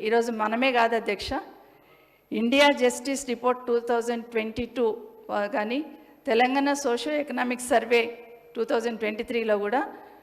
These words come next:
కుండలు బద్దలు కొట్టినట్టు తెలంగాణ రాష్ట్ర పోలీస్ దేశంలో నంబర్ వన్ అని చెప్పడం జరిగింది అధ్యక్ష. అధ్యక్ష,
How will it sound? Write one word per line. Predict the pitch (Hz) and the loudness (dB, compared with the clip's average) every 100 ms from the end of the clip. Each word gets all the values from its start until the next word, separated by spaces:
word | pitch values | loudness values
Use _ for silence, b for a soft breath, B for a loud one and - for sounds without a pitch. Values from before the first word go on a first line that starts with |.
| B | B
కుండలు | 247 247 277 | -4 0 0
బద్దలు | 247 233 240 | 0 -2 0
కొట్టినట్టు | 233 233 220 220 302 | -2 -2 -6 -4 -4
తెలంగాణ | 277 226 233 240 240 | -2 -2 -2 -4 -4
రాష్ట్ర | 226 214 - 214 | -2 -2 -4 -8
పోలీస్ | 214 240 247 | -6 -6 -4
దేశంలో | 226 214 214 220 226 | -2 -2 -4 -4 -4
నంబర్ | 202 208 214 233 | -4 -2 0 2
వన్ | 220 | 0
అని | 214 196 | -2 -2
చెప్పడం | 196 220 | 0 -2
జరిగింది | 214 202 208 208 | 0 2 2 2
అధ్యక్ష. | 196 196 - - - - B B B B | 0 -2 -4 -8 -10 -16 B B B B
అధ్యక్ష, | 208 220 269 - | 4 6 6 6